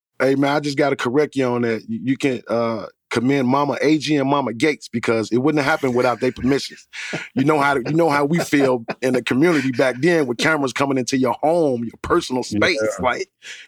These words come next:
Speaker 1: Mama and them like, "Hold on, what the hell going on here? Like, why is these
Speaker 2: Mm.
Speaker 1: wires hanging in my, in my house for months?" Well, we're gonna
Speaker 2: Mm-hmm.
Speaker 1: come back tomorrow and film William Gates. Uh, we go, yeah. <laughs> That's how it was.
Speaker 2: And,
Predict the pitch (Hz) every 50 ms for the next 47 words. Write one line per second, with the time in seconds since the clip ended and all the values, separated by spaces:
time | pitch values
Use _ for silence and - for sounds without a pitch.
0 | _ - 139 151 190 180 160 151 143 139 135 131 127 120 120 170 208 240 240 240
1 | 254 247 196 160 160 - - - 220 226 233 - 247 - 233 233 240 240 254 285
2 | 311 277 196 156 117 107 90 113 123 120 117 - - _ _ _ _ _ _ _
3 | 101 123 165 196 214 220 - 254 254 240 233 208 175 143 156 170 220 240 202 175
4 | 165 143 160 185 185 185 185 180 180 180 180 180 160 - _ 165 165 175 180 175
5 | 160 185 208 - 185 - - 151 147 143 160 - - - - - - - - -
6 | _ _ _ - - - - - - 156 160 202 220 277 269 240 - - - 202
7 | 185 175 180 180 170 - - 139 143 156 160 151 135 127 120 - - 143 131 123
8 | 123 139 147 135 127 117 113 117 135 135 123 - - 107 107 107 104 98 110 131
9 | - - - - - - - - _ _ _ _ _ 131 120 101 - _ _ _
10 | _ _ _ _ _ _ _ _ _ _ - 143 - - 196 214 196 185 180 -
11 | 180 196 - 185 - - 175 - 214 202 175 - - 180 180 160 170 - 170 170
12 | 160 175 147 139 - - 120 - - - - - - - - - _ _ - -
13 | - _ _ 170 170 - _ _ - 160 - - - - - - - 139 - 131